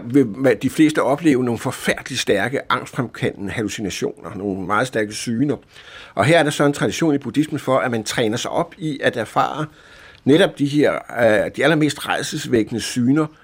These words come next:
som manifestationer af Buddhaen. Altså at forstå det her med, at de i virkeligheden er en udstråling af sindets dybeste potentiale, at det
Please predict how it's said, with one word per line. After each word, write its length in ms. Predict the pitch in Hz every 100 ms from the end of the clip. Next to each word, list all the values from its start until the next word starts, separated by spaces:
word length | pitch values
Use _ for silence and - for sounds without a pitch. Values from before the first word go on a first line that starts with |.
| - - -
som 220 | - 127
manifestationer 880 | 117 113 98 104 107 - 131 101 131
af 140 | 90
Buddhaen. 640 | - 104 - 50 50 50 -
Altså 220 | - -
at 100 | 110
forstå 460 | 110 127 - 190 156
det 220 | 147 131
her 180 | 131 117
med, 260 | 101 104 127
at 160 | 107 -
de 60 |
i 60 | 107
virkeligheden 520 | 107 143 139 120 107
er 240 | 87 123 127 - - -
en 120 | 127
udstråling 640 | 127 139 - 117 90 104
af 80 | 95
sindets 360 | - 135 117 -
dybeste 480 | 120 127 - 131 98
potentiale, 920 | - 95 98 - 101 90 95 123 117
at 160 | 87
det 240 | 101 98